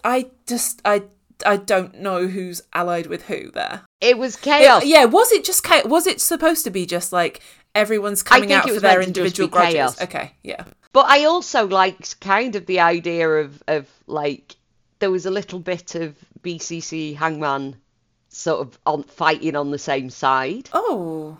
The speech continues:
Speaker 2: 'Cause they were, like,
Speaker 1: Yes, both fighting the
Speaker 2: fighting,
Speaker 1: Mogul
Speaker 2: like,
Speaker 1: Embassy.
Speaker 2: Hangman was fighting Swerve.
Speaker 1: Yeah.
Speaker 2: Yeah, Hangman was fighting Swerve and they were fighting, like, the Gates of Agony. So,
Speaker 1: <laughs>
Speaker 2: and Cage,
Speaker 1: Yeah.
Speaker 2: I think. Was Cage there? I d-,
Speaker 1: Uh,
Speaker 2: ooh.
Speaker 1: I think, I,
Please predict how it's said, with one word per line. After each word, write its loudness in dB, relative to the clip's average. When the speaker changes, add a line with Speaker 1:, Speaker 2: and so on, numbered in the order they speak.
Speaker 2:
'Cause -6
they 0
were, 0
like, 6
Speaker 1:
Yes, -4
both 2
fighting 4
the 0
Speaker 2:
fighting, 0
Speaker 1:
Mogul 0
Speaker 2:
like, 4
Speaker 1:
Embassy. -6
Speaker 2:
Hangman 2
was -2
fighting 2
Swerve. 0
Speaker 1:
Yeah. -14
Speaker 2:
Yeah, 4
Hangman 2
was -4
fighting 0
Swerve 0
and -4
they 0
were -4
fighting, 0
like, -4
the -10
Gates -4
of -2
Agony. -2
So, -2
Speaker 1:
<laughs> -16
Speaker 2:
and -2
Cage, -6
Speaker 1:
Yeah. 0
Speaker 2:
I 0
think. -6
Was -8
Cage 0
there? 6
I 4
d-, 2
Speaker 1:
Uh, 0
Speaker 2:
ooh. -14
Speaker 1:
I -4
think, -10
I, -10